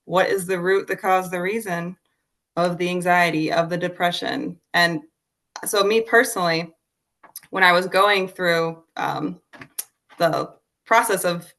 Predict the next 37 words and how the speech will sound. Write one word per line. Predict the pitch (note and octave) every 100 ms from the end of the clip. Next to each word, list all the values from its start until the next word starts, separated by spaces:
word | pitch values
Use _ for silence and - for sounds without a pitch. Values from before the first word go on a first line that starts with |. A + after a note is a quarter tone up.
| _ -
becoming | G3 F#3+ F3
certified, | A3 A3+ - F3 E3+
I | - G3+ G#3
myself | F#3+ - B3+ C4+
had | F#3
to | F3
get, | F3 F3 D#3+ - - _
be | G3 G3
the | F3 D#3+ - - _ -
client | A3 C4 F#3+ - -
six | G3+ -
times. | - G3+ F3+ - - - _ - - _ -
I | B3+
was | C#4+ G#3+
blown | E3 F#3+ G3+ G#3+
away | G#3 F3+ D#3+ E3 F3 _ _ _
by | F3+
what | F3 E3+ - - -
came | F3 D#3
up. | D3 D3 -
I'm | B3
actually | D#4 D#4 B3
gonna | A3+
do | A3 G#3
a |
session | G#3 G3 G3+ F#3
next | F3+ -
week | G3 F3 -
because | F3 F#3+
I | F3+ F3+
think | G3 F3+
I | F3+
do | F3+ A3
have | A#3+ F3
some | F3+
more | D#3 D#3+
blocks. | D#3+ - - -